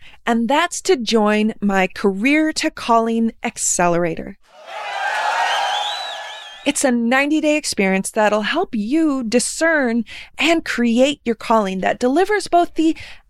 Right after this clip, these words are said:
essence of what makes you come alive, along with the right form of it to suit your values and your life intentions and your financial needs.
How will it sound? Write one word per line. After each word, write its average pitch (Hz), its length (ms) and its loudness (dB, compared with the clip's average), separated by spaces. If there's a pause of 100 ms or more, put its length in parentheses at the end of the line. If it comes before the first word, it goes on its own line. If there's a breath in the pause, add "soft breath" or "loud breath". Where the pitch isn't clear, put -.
(120)
essence 339 600 -2
of 202 220 2
what 202 220 -10
makes 240 480 0
you 254 80 -4
come 233 220 2
alive, 214 560 0 (500 soft breath)
along 320 480 2
with 415 400 0 (360 soft breath)
the 311 100 4
right 302 420 2 (160)
form 330 300 2
of 240 100 4
it - 140 2
to - 120 -6
suit 277 240 0
your 294 120 2
values 247 800 0
and 214 100 2
your 254 120 4
life 254 460 0
intentions 185 640 -2
and 214 120 2
your 240 100 4
financial 262 800 0
needs. - 560 -4